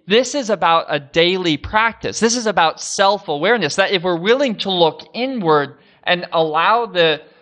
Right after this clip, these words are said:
reflection upon pride and greed to be something that, uh, is an internal conversation with the help of God, with the help of the Holy Spirit within us,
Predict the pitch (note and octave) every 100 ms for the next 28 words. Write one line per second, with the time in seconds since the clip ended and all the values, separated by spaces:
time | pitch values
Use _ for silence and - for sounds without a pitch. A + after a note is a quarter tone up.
0 | _ E3 - D#3+ G3 A3 - E3+ C3+ -
1 | C3 B2 A#2+ - C#3+ D3+ D#3 - C#3+ C3
2 | C#3+ D#3+ D#3+ - C#3+ D3 C#3+ F#3 E3 F3
3 | D#3+ C#3+ C3+ - _ _ - - D#3+ D3
4 | D#3 - G3+ A#3 A#3+ G#3 F#3 D3+ D#3+ D#3
5 | C#3 C#3 D#3 C#3 - C#3 B2+ _ _ _
6 | G#2+ D#3+ F3 F3 D3 F3+ A3+ A3+ C#3+ B2+
7 | F3+ G3 C3 C3 A#2+ E3+ G3+ E3 C3+ D#3
8 | D3+ C3+ - C#3+ A#2+ A#2 G3+ D#3+ C3